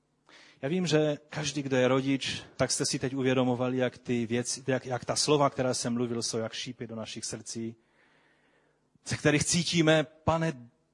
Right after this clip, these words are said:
dej mi milost." Nejsem nebo nebyl jsem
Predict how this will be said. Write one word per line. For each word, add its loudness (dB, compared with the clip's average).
dej -2
mi -6
milost." -6
Nejsem 0
nebo -4
nebyl 4
jsem -6